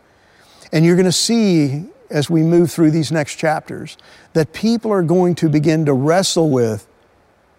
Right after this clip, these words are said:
"Who is he? Is he the Messiah? Is he gonna save us from the Romans? Is he going to set up his kingdom? Are we gonna be able to sit in his right and his left? Or is he gonna put us in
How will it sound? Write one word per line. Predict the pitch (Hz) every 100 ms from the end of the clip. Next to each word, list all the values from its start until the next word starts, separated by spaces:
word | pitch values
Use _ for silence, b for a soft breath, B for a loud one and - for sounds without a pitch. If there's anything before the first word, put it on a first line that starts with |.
| _ _ _
"Who | - 202
is | 196 -
he? | 110 - _ _ _ _ _ _ _ _ _ _ _ -
Is | 151
he | 196
the | 226
Messiah? | 226 202 190 214 254 208 - _ _ b b b b b
Is | 180 196
he | 226
gonna | 202 220
save | - 190 196 214
us | 214 -
from | - 180 190
the | 170
Romans? | 175 190 220 226 196 - B B
Is | 196 196
he |
going | 214 214 214
to | 190
set | - 202
up | 196
his | 196 170
kingdom? | - 196 214 233 208 B B B -
Are | 180
we | 226 220
gonna | 214
be | 202
able | 208 208
to |
sit | - 220
in | 214
his | 165
right | 190
and | 220
his | 196
left? | 180 208 202
Or | 175
is | 170 196 180
he |
gonna | 190 190
put | - 214
us | 220 208
in | 170